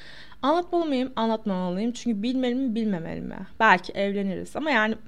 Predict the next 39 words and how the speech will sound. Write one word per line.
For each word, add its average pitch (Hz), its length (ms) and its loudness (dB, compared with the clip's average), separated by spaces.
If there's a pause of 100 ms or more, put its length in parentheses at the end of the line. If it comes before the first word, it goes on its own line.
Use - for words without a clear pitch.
(420)
neyse. 247 460 -2 (920)
Ee, 202 300 6
işte 294 360 4 (420)
biz 349 280 2 (440)
arabaya 254 360 6
bindik, 311 420 0
kitapçıya - 460 4
gidiyoruz. - 640 -6 (580)
Ve 370 120 8
şey 214 260 6
hani 180 220 -4
kitapçıdan 277 560 2
sonra 262 340 0
ben 254 120 0
söyleyeceğim. 190 640 -2
Önce 320 420 0
kitap - 380 2
şey 269 220 6
olmadan 247 320 2
önce 180 240 -2
arabaya 214 440 4
bindiğimizde 226 340 0
ben 247 120 0
sana 233 180 -2
bir - 60 -8
şey 254 120 -6
söyleyeceğim 175 340 -2
falan 254 340 -2
dedim. 359 160 -8
Ondan 339 160 -4
sonra 359 180 -4
dedim 359 120 -8
kitapçıdan 220 460 0
gidelim 294 220 0
ondan 233 160 2
sonra 170 180 -4
söyleyelim 156 460 -4
falan 170 280 -4
filan. 269 280 -4